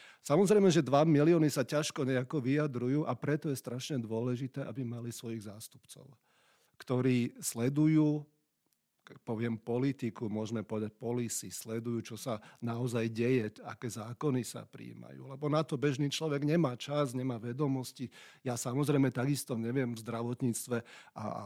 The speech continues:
a neviem v ktorých oblastiach do detailu povedať, že či je to správne, nie je to správne, prejaví sa to zajtra o sto rokov. Neviem, ale na to potrebujeme našich zástupcov a presne na to potrebujeme takéto organizácie potom, ako je K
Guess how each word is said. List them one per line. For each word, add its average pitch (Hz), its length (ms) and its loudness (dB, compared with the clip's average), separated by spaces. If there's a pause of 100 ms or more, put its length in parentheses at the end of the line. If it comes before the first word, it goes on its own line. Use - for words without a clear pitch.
(140)
a - 140 -12
neviem 123 260 2
v 113 140 -4
ktorých 131 320 2
oblastiach 127 480 0
do 120 160 -2
detailu 127 560 0
povedať, 120 580 -4
že 113 60 -8
či - 240 -10
je 117 100 -2
to 123 140 -14
správne, 113 560 -6
nie 120 240 -8
je 110 80 -14
to 127 80 -12
správne, 117 480 -8
prejaví 120 420 -10
sa - 160 -14
to 127 140 -14
zajtra 117 480 -16
o 120 80 -14
sto 120 240 -12
rokov. 113 320 -8 (320)
Neviem, 147 480 -2
ale 120 160 -4
na 143 160 -2
to 160 160 0
potrebujeme 131 640 0
našich 120 480 -6
zástupcov 143 720 -10 (400)
a 147 80 -6
presne 147 320 2
na 156 160 4
to 185 80 0
potrebujeme 160 640 0
takéto 143 480 -2
organizácie 131 1040 -2
potom, 156 400 -4
ako 127 260 -4
je 117 60 -4
K - 100 -12